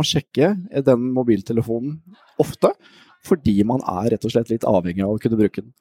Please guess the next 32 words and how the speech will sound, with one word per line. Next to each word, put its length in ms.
Og 80
hvis 140
du 20
hele 320
tiden 220
skal 100
sjekke 320
da, 160
disse 240
meldingene 320
som 80
kommer 300
opp, 100
da, 320
hva 160
skjer 240
da 240
med 300
om 140
du 40
holder 240
på 160
med, 680
med 400
engelsk 320
eller 160
nynorsk 480
eller 200
naturfag 520
eller 140
sånt 180
nå? 60